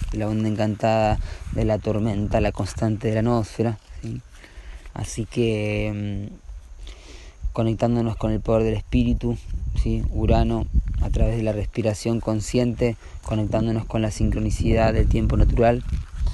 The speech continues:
nos guía el portal de activación galáctica caminante del cielo autoexistente, de la onda encantada del perro, ¿sí?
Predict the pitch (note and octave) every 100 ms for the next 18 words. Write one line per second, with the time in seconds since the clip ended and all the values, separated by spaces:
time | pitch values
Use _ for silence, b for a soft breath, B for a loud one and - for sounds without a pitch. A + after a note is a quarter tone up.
0 | B B B B - B2 A#2+ A#2+ C3 C3
1 | C3 B2+ - B2 A#2 A#2 - A#2 A#2 D3
2 | C#3+ B2 A#2+ - B2+ B2 B2 A#2+ B2 B2+
3 | A#2+ A2+ A2+ B2 A2+ A2+ G#2+ - A#2+ A2
4 | A2 - G#2+ - B2+ B2 A#2 C3 B2 -
5 | - - - B B B B B B -
6 | A#2 A2+ G#2+ A2 - B2+ B2+ A#2+ A2+ G#2
7 | G#2 G#2 A2+ A2+ A2 A2 G#2+ C3 A#2+ A#2
8 | A#2+ - - - - - B B B B
9 | B B - - - A2+